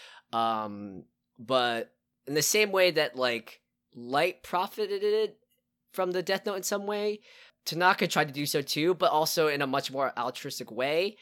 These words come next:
Yes, like, he was using, he was doing it in a way so he could evade capture and detection, but at the same time, like, he gave,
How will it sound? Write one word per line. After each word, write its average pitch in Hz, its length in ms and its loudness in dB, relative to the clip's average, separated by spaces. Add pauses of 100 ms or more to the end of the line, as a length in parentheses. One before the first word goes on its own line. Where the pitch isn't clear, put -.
(580)
Yes, 196 360 6
like, 175 180 4
he 156 140 0
was 160 160 0
using, 160 280 -6
he 143 100 -10
was 147 140 -4
doing 156 180 2
it 151 60 0
in 147 80 -2
a 135 40 -2
way 135 220 2
so 139 200 -2
he 131 120 -4
could 127 220 -6
evade 127 300 -4
capture 123 480 -6
and 120 80 -6
detection, 120 540 -6
but 139 120 -2
at 131 100 -2
the 131 60 -8
same 185 260 -4
time, 170 420 0 (500)
like, 139 280 0 (220)
he 160 160 -4
gave, 165 640 6